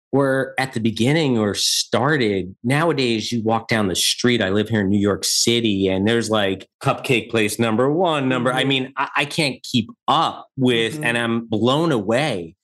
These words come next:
Speaker 1: But what was it inside of you and your husband that you really thought there was going to be a market for this? Because when you started and did this,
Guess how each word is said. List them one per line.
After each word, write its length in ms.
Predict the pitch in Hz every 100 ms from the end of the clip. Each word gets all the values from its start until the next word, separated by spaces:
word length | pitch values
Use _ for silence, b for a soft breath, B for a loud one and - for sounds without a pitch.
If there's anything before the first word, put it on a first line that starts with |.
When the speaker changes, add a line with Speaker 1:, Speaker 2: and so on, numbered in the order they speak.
| _
Speaker 1:
But 320 | 170 - -
what 320 | 143 185 240
was 240 | 240 247 233
it 100 | 180
inside 920 | 127 127 113 - - - 117 120 143
of 160 | 127 90
you 800 | 98 101 117 117 131 156 - - _
and 720 | 123 120 113 113 110 110 107 - _ _ -
your 220 | 113 104
husband 1120 | - - 139 165 156 120 117 101 98 101 104
that 360 | 107 123 123 -
you 340 | 123 117 147
really 400 | 151 139 143 131 113 - -
thought 400 | 120 113 113 113 _ _ _ _ _
there 260 | 117 117 110
was 240 | 107 107
going 260 | 120 117 107
to 100 | 113
be 120 | 110
a 60 | 101
market 680 | 98 95 98 151 - 92 -
for 140 | 110 101
this? 580 | 90 76 - - - - _
Because 500 | 120 143 135 - - _ _
when 220 | 131 156
you 120 | 214
started 520 | 285 - 233 311 254
and 120 | 139 131
did 200 | 214 240
this, 440 | 123 117 - -